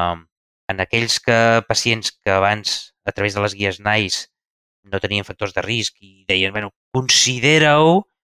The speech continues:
no és necessari, però considera-ho si realment necessita un, una tomografia o no", doncs en aquests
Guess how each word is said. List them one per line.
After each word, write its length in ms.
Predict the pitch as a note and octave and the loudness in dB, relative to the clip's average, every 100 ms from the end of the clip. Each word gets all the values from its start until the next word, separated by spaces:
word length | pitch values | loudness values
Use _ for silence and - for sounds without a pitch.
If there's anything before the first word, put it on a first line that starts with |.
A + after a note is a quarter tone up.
| _ A#2 | _ -2
no 120 | B2 | 0
és 100 | B2 | 0
necessari, 560 | B2+ A#2+ - C#3+ C#3+ D#3+ | 0 0 2 2 2 0
però 160 | A#2 - | -2 -2
considera-ho 520 | A#2 - A2 A2 B2+ | -4 -2 0 0 0
si 120 | - | 0
realment 540 | A2+ G#2 G#2 A2+ B2+ A2+ _ _ _ _ | 0 0 0 -6 -10 -20 _ _ _ _
necessita 500 | G#2 G2+ - A2 G#2+ | -12 -4 -4 0 0
un, 560 | A2 G#2+ G#2+ G#2 G#2 G#2 | 0 -6 -20 -20 -20 -20
una 200 | G#2+ G#2+ | -8 -6
tomografia 560 | - A2 G#2+ G#2 A2+ G#2+ | -6 -6 -4 -2 0 0
o 40 | |
no", 160 | B2 C#3+ F#3 _ _ _ | 2 0 -2 _ _ _
doncs 140 | A2 F#2+ | -8 -6
en 120 | G2+ | -4
aquests 460 | - C3+ D3+ - | 0 0 0 -2